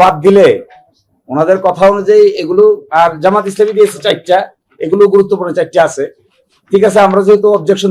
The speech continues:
দিচ্ছি না আর তার কথা নাই, তাই এই পনেরোটার ভিতরে এখন বাদ দিই আমরা, বাদ দিয়া সাতচল্লিশটা হিসাব করেন, বাকি ডিসেন্টিং কি, বাকি যেগুলো বলছেন যে গণভোটে পাঠানো যাবে আর এগুলো পাঠানো যাবে না, তাহলে বাকিগুলা কি? বাকিগুলো একসাথে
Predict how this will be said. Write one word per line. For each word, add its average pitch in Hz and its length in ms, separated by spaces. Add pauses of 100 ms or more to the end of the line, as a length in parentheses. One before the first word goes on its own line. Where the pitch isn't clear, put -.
দিচ্ছি 202 280
না 175 60 (320)
আর 120 100
তার 175 180
কথা 156 220
নাই, 101 100 (480)
তাই 151 180
এই 190 160
পনেরোটার 208 440
ভিতরে 214 260 (340)
এখন 190 140 (100)
বাদ 196 180
দিই 180 180
আমরা, 139 160 (140)
বাদ 175 120 (100)
দিয়া 202 160 (120)
সাতচল্লিশটা 190 600
হিসাব 151 160 (100)
করেন, 120 180 (320)
বাকি 190 300
ডিসেন্টিং 180 400 (120)
কি, 110 100 (400)
বাকি 175 260 (140)
যেগুলো 175 280 (420)
বলছেন 180 280 (140)
যে 151 80 (240)
গণভোটে 151 400
পাঠানো 160 300
যাবে 202 180 (420)
আর 135 160
এগুলো 170 180 (100)
পাঠানো 170 240 (100)
যাবে 165 220
না, 113 60 (240)
তাহলে 143 220
বাকিগুলা 185 420
কি? 110 100 (1120)
বাকিগুলো 160 300
একসাথে 185 320